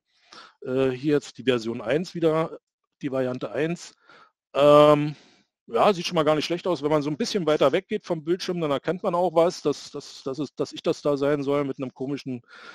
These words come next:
Kaltgetränk und einer Sonnenbrille auf und einer Schiebermütze. Ähm, wenn man sich das aber in der Version zwei anguckt, okay, das sieht jetzt nicht viel, viel anders aus, aber man erkennt mehr Einzelheiten. Also es ist natürlich ein bisschen weiter gestreckt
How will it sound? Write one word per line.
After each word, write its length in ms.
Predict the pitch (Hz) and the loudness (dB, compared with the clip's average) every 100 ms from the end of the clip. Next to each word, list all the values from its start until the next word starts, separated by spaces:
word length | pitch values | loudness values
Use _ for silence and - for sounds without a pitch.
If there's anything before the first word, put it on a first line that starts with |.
| - - _ | -20 -20 _
Kaltgetränk 920 | - 139 165 165 - 143 143 139 - - | -2 -2 0 -2 2 2 2 -2 -8 -14
und 300 | 127 135 135 | -6 -4 -2
einer 140 | 135 117 | -2 -2
Sonnenbrille 440 | 127 160 139 143 | -2 0 2 4
auf 220 | 135 135 | 4 0
und 60 | 127 | -2
einer 100 | 120 | -6
Schiebermütze. 840 | - 160 160 151 - - 151 139 - - - - _ - | -4 -4 0 0 -2 2 4 4 -2 -18 -20 -20 _ -8
Ähm, 400 | 127 135 135 147 | 2 6 6 4
wenn 100 | 131 | -2
man 120 | 147 | -4
sich 100 | 143 | -2
das 160 | 156 143 | -2 -2
aber 140 | 131 | -2
in 60 | 135 | -2
der 100 | 131 | 0
Version 320 | 127 120 123 | -2 -2 -4
zwei 260 | - 123 175 | -4 -4 -2
anguckt, 560 | 185 - 185 - - - | -4 0 0 0 -12 -12
okay, 340 | 135 - 160 | -8 -2 2
das 360 | 165 - - - _ _ 135 | 2 0 -8 -20 _ _ -20
sieht 180 | 120 180 | -14 -2
jetzt 220 | 180 - | -2 -2
nicht 120 | 175 - | -8 -8
viel, 280 | - 165 - | -10 -10 -10
viel 200 | 170 165 | -10 -6
anders 280 | 180 185 165 | -4 -2 -2
aus, 180 | 160 | -4
aber 240 | - 143 160 | -2 -2 0
man 120 | 151 | 0
erkennt 320 | 131 - 160 | -2 -4 -4
mehr 140 | 147 113 | -4 -4
Einzelheiten. 580 | 131 - 101 98 98 _ | -8 -8 -10 -12 -16 _
Also 240 | - 120 127 | -12 -2 0
es 100 | 185 | 0
ist 300 | 196 - - | -6 -10 -8
natürlich 360 | 135 - 156 151 | -8 -6 -8 -6
ein 80 | |
bisschen 260 | 123 - 135 | -8 -6 -2
weiter 220 | 127 135 | 0 -2
gestreckt 540 | 120 - 170 220 - | -4 -2 0 -2 -8